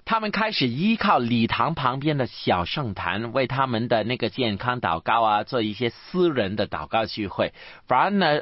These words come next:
那个圣坛圣餐桌呢，就我们好像可以看，但是完全与我们无关。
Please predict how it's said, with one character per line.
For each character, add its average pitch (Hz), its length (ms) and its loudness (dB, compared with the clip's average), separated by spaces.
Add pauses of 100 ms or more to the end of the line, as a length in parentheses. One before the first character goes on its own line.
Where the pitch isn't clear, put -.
那 214 120 0
个 196 100 4
圣 175 260 0
坛 117 260 -2
圣 135 280 -2
餐 151 260 0
桌 175 280 2
呢， 107 240 0 (160)
就 120 300 0 (280)
我 92 180 -2
们 92 140 -2
好 101 180 -2
像 104 340 -2 (380)
可 131 140 -4
以 117 160 0
看， 123 420 -2 (180)
但 117 140 -2
是 101 320 -4 (220)
完 101 280 0
全 90 360 -4
与 90 180 -6
我 92 160 -2
们 78 220 -10
无 76 160 -12
关。 87 240 0